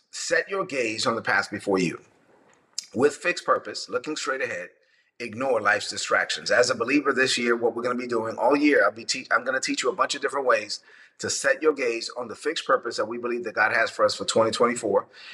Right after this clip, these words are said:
and we will not be moved. Put in the chat, "I will not be moved. I will not be distracted. I will not be dissuaded in any way. I'm not gonna move,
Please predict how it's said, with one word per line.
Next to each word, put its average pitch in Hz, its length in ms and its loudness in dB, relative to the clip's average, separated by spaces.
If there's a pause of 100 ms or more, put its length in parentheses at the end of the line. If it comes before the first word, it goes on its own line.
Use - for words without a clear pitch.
(140)
and 104 140 0
we 117 100 4
will 104 260 0
not 107 220 2
be 113 100 -10
moved. 101 220 -10
Put - 140 0
in 143 80 -2
the 131 80 -6
chat, 123 260 0
"I 120 80 2
will 110 140 -4
not 123 180 0
be 156 80 2
moved. 127 420 -4
I 107 60 2
will 120 160 0
not 120 160 2
be 135 100 -8
distracted. 117 600 -2
I 98 80 0
will 113 160 -8
not 120 160 0
be 131 80 -8
dissuaded 117 560 -2
in 110 200 -8
any 135 200 0
way. 117 260 0
I'm 123 80 -2
not 139 140 4
gonna 175 100 0
move, 208 240 0